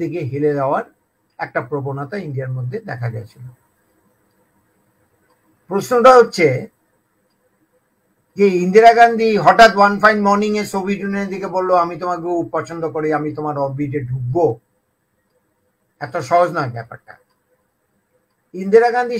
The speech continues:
সেই সময় নাইনটিন সিক্সটি এইট, if I'm not wrong, ইন্দিরা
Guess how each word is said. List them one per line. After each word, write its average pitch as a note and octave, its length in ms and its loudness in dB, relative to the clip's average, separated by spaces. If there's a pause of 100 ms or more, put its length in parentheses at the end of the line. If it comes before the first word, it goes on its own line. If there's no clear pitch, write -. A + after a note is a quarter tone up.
সেই G3+ 160 -6 (100)
সময় F#3 380 -2 (1040)
নাইনটিন G3 340 -4 (100)
সিক্সটি G3+ 280 -10 (120)
এইট, D#3+ 220 -8
if B2+ 120 -12
I'm D#3 180 -4
not B2 160 -10
wrong, A2 200 -14 (1400)
ইন্দিরা G3+ 260 4